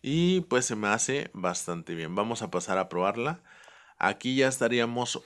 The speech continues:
probándola y la verdad que, pues, me ha gustado bastante bien. Sí bota todo el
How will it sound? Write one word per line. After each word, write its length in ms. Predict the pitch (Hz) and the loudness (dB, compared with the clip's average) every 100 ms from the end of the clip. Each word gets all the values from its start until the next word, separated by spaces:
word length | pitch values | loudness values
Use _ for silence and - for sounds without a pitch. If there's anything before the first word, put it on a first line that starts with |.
| - | -4
probándola 880 | 110 101 95 101 107 104 104 104 139 160 - - - - - - | 2 4 6 6 4 2 0 0 -2 -6 -12 -14 -14 -12 -10 -2
y 360 | 113 120 127 117 | 0 2 0 -2
la 260 | 107 92 87 | 0 2 4
verdad 260 | 87 95 101 - | 4 2 0 0
que, 260 | 110 127 143 - - | 0 0 -4 -8 -2
pues, 380 | 98 101 - | -2 -2 -6
me 160 | 110 92 | -4 0
ha 100 | 90 | 0
gustado 640 | 95 95 - 95 95 95 | 0 -2 -2 0 4 4
bastante 640 | 78 71 - 92 92 87 95 | 2 -2 -4 -2 -2 -2 -2
bien. 320 | 95 104 113 | 0 0 -2
Sí 480 | 92 - - 104 107 | -6 -6 -4 -2 -2
bota 400 | 98 92 92 90 | 0 -2 -2 -4
todo 420 | - 95 101 107 - - - - | -2 0 0 -2 -6 -12 -12 -4
el 200 | 95 92 | 0 0